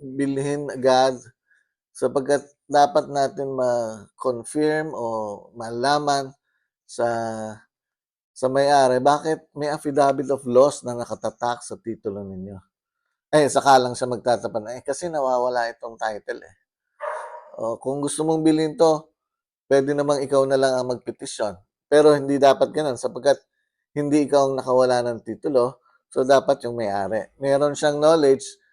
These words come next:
kung paano nawala ang titulo. So, as much as possible, pag nakita natin merong aff-, affidavit of loss nakatatak sa likod ng titulo, wag muna natin bilhin yan. Hanggang hindi kayo nagkakausap na maigi ng seller mo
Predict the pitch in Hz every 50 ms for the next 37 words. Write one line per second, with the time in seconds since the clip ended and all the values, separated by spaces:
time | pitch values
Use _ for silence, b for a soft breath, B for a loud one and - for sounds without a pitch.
0 | _ _ - 131 131 123 135 135 135 - 123 120 120 123 120 117 113 113 113 110
1 | 110 98 101 98 92 - 98 92 - 98 95 90 80 - _ _ _ _ _ _
2 | _ _ _ _ _ _ _ _ - - 156 156 156 151 147 - - _ _ _
3 | _ _ _ _ - 160 160 175 185 214 202 196 180 170 - - 147 143 127 127
4 | 117 107 113 110 101 - 127 120 123 135 135 131 139 135 135 139 135 131 123 117
5 | - - 113 110 107 120 120 117 123 117 113 92 90 104 - _ _ _ _ -
6 | - - - 131 127 139 143 143 135 139 123 120 123 - 131 131 135 123 117 107
7 | - - - - - - _ _ _ _ _ _ _ _ _ _ _ _ - 123
8 | 117 131 131 - 135 - - 147 135 - - 131 120 117 113 - 131 127 120 120
9 | 123 117 113 - 120 110 - 117 110 117 120 120 123 117 123 127 120 117 110 110
10 | 104 95 101 95 95 92 95 90 87 85 85 85 87 87 85 92 95 _ b b
11 | b b b b b 127 135 131 131 135 135 135 135 139 131 139 139 135 135 127
12 | 110 135 123 117 - 123 120 107 120 127 127 - - _ 123 120 117 120 117 117
13 | 113 123 120 117 113 113 - 117 113 113 117 120 - 135 120 117 117 - _